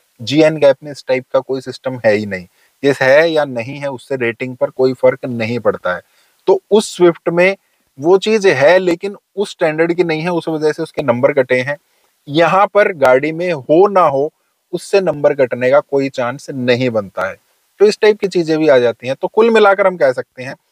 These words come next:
जो Euro एनकैप है ना, उनके standard थोड़े से ज्यादा हाई हैं और ज्यादा strict है। अगर उन्हीं standard पर हम desire को भी test करेंगे, तो शायद ये भी तीन star ही लेकर आएगी। तो Global एनकैप जिस हिसाब से करता है, या बाकी गाड़ियां जहां पर test हुई हैं,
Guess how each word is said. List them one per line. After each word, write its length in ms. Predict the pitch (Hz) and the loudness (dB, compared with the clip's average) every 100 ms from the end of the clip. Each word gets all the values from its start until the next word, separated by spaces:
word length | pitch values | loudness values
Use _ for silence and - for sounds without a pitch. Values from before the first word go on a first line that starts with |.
| _ _ _ | _ _ _
जो 80 | 185 | 0
Euro 320 | 190 139 151 | 2 4 4
एनकैप 440 | 196 170 139 123 143 | 4 2 0 -2 -2
है 40 | |
ना, 60 | 165 | -8
उनके 260 | 170 180 | -6 -4
standard 500 | 185 - 147 151 165 170 | -4 -4 -6 -2 -4 -4
थोड़े 280 | - 170 170 | -6 -2 0
से 120 | 170 | 0
ज्यादा 380 | 123 117 123 143 | 2 2 4 2
हाई 240 | 131 127 | 2 -2
हैं 160 | 127 147 _ 143 | -4 -10 _ -2
और 180 | 160 | 0
ज्यादा 260 | 165 151 156 | 4 2 2
strict 420 | - - 127 - | -4 -10 -10 -2
है। 80 | 143 - _ _ - | -2 -4 _ _ -4
अगर 220 | 175 208 - - | 0 2 0 0
उन्हीं 240 | 175 214 | 2 2
standard 460 | - 180 160 156 156 | 2 0 2 2 2
पर 160 | 170 | 2
हम 180 | 185 190 | 2 -2
desire 480 | 131 127 131 143 170 | -2 2 4 6 4
को 220 | 190 175 | 2 0
भी 220 | 156 151 165 _ _ _ | 0 -4 -8 _ _ _
test 240 | 160 180 - | 0 0 0
करेंगे, 340 | 147 131 139 | 0 0 0
तो 120 | 165 | -4
शायद 340 | 165 147 143 147 | 0 2 2 0
ये 160 | 156 156 | -6 -4
भी 120 | 185 | -6
तीन 240 | 160 151 | -6 -8
star 320 | 143 - 135 | -6 2 2
ही 140 | 127 135 | 2 -2
लेकर 300 | 120 104 98 | -2 -2 -2
आएगी। 300 | 90 87 87 _ _ _ _ | -2 -8 -20 _ _ _ _
तो 80 | 160 | -2
Global 460 | 139 131 147 170 202 | 2 4 4 6 4
एनकैप 440 | 190 190 185 190 170 | 2 2 2 2 -2
जिस 180 | 147 | -10
हिसाब 300 | 160 151 151 | -8 -2 -2
से 160 | 147 160 | 0 -4
करता 280 | 143 139 151 | -4 -2 0
है, 60 | |
या 80 | 165 | 2
बाकी 340 | 135 127 127 165 | 2 -2 -2 0
गाड़ियां 360 | 143 139 147 135 | 2 4 2 2
जहां 180 | 123 | 0
पर 140 | 120 135 | 0 -2
test 300 | 131 123 - | -2 -2 -6
हुई 100 | 120 | -14
हैं, 180 | 123 | -14